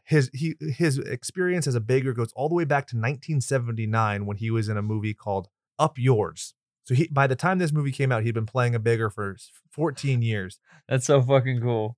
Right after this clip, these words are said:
Speaker 1: You wanna know the weird part?
Speaker 2: What?
Speaker 1: This dude is, like, deep in the porn game.
Speaker 2: Oh, no.
Speaker 1: Yeah.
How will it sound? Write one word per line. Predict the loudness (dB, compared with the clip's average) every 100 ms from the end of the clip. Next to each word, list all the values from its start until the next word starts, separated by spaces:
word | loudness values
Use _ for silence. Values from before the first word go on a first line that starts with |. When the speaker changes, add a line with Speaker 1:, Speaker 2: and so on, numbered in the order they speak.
| _
Speaker 1:
You | 2
wanna | 6
know | 6
the | 6
weird | 4 2 2
part? | 2 2 0 _
Speaker 2:
What? | -12 -12 -8
Speaker 1:
This | 2 2
dude | 6 4
is, | 6
like, | 2 0 _ -14 -10 -4
deep | 4 6 6 4
in | -2
the | -2
porn | 0 2 0
game. | -2 -4 -8 -16 _
Speaker 2:
Oh, | 2 2 2
no. | 0 0 2 6
Speaker 1:
Yeah. | 6 6